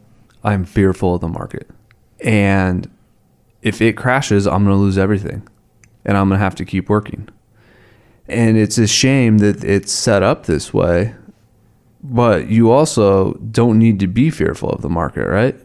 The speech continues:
You can make great wealth, and there's strategies we can use to make sure the portfolio doesn't go down as much when the stock market goes down. Josh, wh-, how do you work with your clients during a volatile market?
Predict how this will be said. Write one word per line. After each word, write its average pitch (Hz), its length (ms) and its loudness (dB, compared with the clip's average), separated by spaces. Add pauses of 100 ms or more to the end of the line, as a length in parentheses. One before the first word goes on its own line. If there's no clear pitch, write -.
You 104 200 -2
can 101 200 0
make 113 180 0
great 98 220 0
wealth, 85 280 -2
and 90 140 -2
there's 92 140 -2
strategies 104 680 0
we 98 140 -2
can 98 280 0
use 104 680 2 (320)
to 107 160 0
make 98 200 0
sure 98 220 0
the 95 120 0
portfolio 98 640 0
doesn't 95 560 -2
go 101 180 0
down 110 380 0
as 98 160 0
much 82 260 -6
when 92 120 -4
the 67 80 -8
stock - 340 -6
market - 320 -10
goes - 200 -10
down. - 340 -14 (560)
Josh, 117 460 0
wh-, 104 260 -4
how 127 140 -2
do 151 100 -6
you 143 120 2
work 104 180 2
with 95 140 -8
your 92 80 -2
clients 85 400 -6
during 90 200 -2
a 82 60 -4
volatile - 400 -6
market? - 340 -10